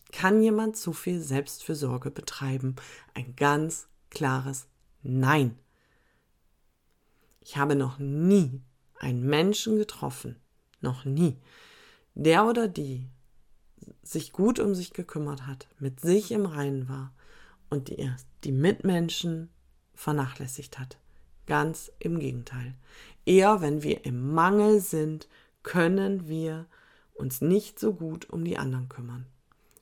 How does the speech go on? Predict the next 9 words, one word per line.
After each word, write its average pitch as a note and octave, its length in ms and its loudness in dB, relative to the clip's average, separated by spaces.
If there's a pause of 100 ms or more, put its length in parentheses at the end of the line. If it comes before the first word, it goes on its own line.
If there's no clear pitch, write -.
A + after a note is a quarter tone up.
Wenn D3 360 -2
wir B3 500 0 (120)
nicht F#3+ 640 -2 (680)
mit D3+ 280 -8
uns C4 360 8
so G#3 160 2
im G3 120 0
Reinen D#3+ 420 -4
sind, D3+ 360 -10